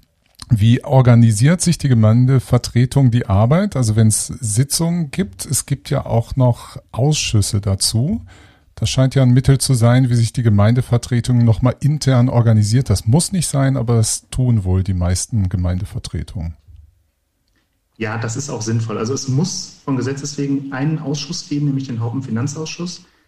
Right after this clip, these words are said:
Speaker 2: Ähm, wir haben in Köln insgesamt drei Ausschüsse. Wir haben zusätzlich noch,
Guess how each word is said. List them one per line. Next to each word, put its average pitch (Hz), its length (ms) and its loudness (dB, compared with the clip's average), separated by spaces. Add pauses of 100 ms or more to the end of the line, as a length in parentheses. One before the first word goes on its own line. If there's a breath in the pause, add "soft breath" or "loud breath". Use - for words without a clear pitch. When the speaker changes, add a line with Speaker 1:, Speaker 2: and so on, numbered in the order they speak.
(340 soft breath)
Speaker 2:
Ähm, 120 260 -4
wir 120 160 -4
haben 135 200 -4
in 113 120 -4
Köln 123 260 -6
insgesamt 113 460 -8
drei 135 260 -6
Ausschüsse. 156 500 -8
Wir 117 100 -8
haben 113 240 -4
zusätzlich 135 500 -6
noch, 120 260 -10